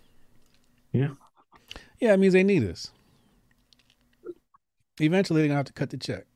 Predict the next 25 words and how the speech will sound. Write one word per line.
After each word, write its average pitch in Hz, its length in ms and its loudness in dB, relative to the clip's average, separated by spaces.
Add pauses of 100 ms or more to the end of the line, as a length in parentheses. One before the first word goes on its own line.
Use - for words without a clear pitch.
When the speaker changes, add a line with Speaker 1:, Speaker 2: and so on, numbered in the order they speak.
(120)
Speaker 2:
Eventually, 131 360 -6
they're 127 80 -6
gonna 120 80 -2
have 117 100 -4
to 117 80 -10
give 113 160 -6
us 101 100 -10
a - 40 -16
show, 110 440 -4 (300)
a - 760 -20
little 113 80 2
bit 104 160 -2
of 87 80 -8
equity 113 460 -2
in 107 60 -2
the 101 60 -8
company. 123 460 -6 (2250)
Speaker 1:
Speaking 120 880 -2 (1160)
of 110 160 0
redacted 95 400 0
brother-in-law, 95 540 -2 (1120)
Joe 135 160 0
Rogan. 135 460 0 (500)
<laughs> - 420 -20
Your - 460 -2